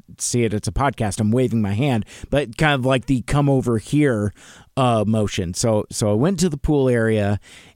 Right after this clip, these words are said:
and, um, uh, you know, asked if I could take their picture, which, by the way, public service announcement, um, if you're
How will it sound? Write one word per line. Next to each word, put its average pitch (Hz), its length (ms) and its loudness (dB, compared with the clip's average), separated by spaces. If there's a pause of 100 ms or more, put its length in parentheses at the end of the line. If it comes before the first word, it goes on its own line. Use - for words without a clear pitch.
and, 120 600 0 (140)
um, 110 720 0 (420)
uh, 110 320 0
you 127 140 0
know, 131 140 0
asked 120 320 -2
if 120 120 -4
I 113 140 0
could 107 460 -2 (240)
take 110 180 -2
their 104 120 -2
picture, - 500 -4 (320)
which, - 360 -2 (120)
by 202 180 2
the 185 100 2
way, 143 220 2
public 156 380 -2
service 147 340 0
announcement, 117 680 0 (480)
um, 123 520 2 (500)
if 151 380 -2
you're 143 320 2